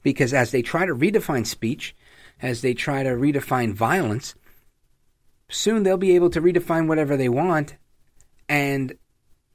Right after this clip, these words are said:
nullify the Constitution, because they will have redefined all the words and everything that is within it so that it is meaningless, pretty much.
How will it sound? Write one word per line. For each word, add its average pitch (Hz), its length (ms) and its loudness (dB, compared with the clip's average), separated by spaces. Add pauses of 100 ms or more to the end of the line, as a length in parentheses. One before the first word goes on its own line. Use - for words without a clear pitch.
(380)
nullify 143 640 2
the 101 120 -4
Constitution, 101 840 -6 (240)
because 143 320 -2
they 131 140 2
will 135 160 2
have 131 300 -4 (760)
redefined 151 840 0 (120)
all 139 340 4
the 147 100 4
words 131 540 4
and 120 180 -4
everything 127 720 -2 (360)
that 117 420 -2 (560)
is 131 260 0
within 123 320 2
it - 200 -6 (240)
so 127 180 -2
that 120 160 0
it 117 180 0
is 110 200 -2
meaningless, 120 680 4 (200)
pretty 107 200 2
much. - 380 -4